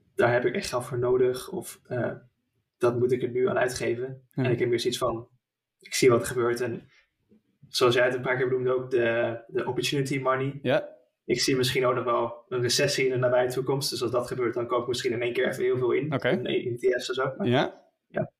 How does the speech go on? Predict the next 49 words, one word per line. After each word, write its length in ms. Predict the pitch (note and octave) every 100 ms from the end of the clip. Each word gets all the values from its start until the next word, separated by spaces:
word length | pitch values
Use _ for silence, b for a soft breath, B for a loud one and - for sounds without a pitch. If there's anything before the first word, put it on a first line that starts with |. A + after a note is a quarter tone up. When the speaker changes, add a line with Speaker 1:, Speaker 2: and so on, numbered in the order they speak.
| _
Speaker 2:
Dat 200 | B2+ B2+
is 80 | -
een 120 | C#3+
goede 240 | C3+ C#3+ C#3
optie. 340 | C#3 - F3
Oké, 280 | D3 A#2 C#3+
dus 180 | D#3 B2+
ja, 200 | A#2 A2
je 200 | A#2 A2+
denkt 280 | A2+ A#2 -
aan 120 | A2+
opportunity 420 | - - C#3 D#3
money. 420 | D3+ D3 F3+ -
En 300 | - C3 C3 C3
ja, 160 | B2
in 380 | A2+ - - C3
je, 300 | B2 B2 A#2+
in 120 | A#2 B2
het 100 | -
formulier 300 | B2+ A#2 C3+
dat 120 | C3+
je 60 |
hebt 100 | -
ingevuld, 240 | C#3+ D3 C3+
zei 140 | C#3
je 60 | C#3
ook 60 |
van, 100 | C#3
ja, 200 | C#3 C3+ B B B B B _
ik 120 | C3+
wil 280 | C#3+ C3+ C3
een 60 |
master 320 | B2 C#3+ - F3
gaan 100 | E3
doen, 260 | F#3+ A#3 - -
eh, 260 | - B2 A#2+
in 80 | B2
de 60 |
U 220 | A#2+ C3 F#3+
S. 260 | - - -
Dus 120 | A#2+
je 60 |
gaat, 400 | A#2+ B2 A#2+ - _ _
eerst 320 | - F3 F3+ -
ga 80 |
je 100 | C3
studeren 320 | B2 C3 A#2+ A2+
in 80 |
China 400 | A2+ C#3+ F3 A#3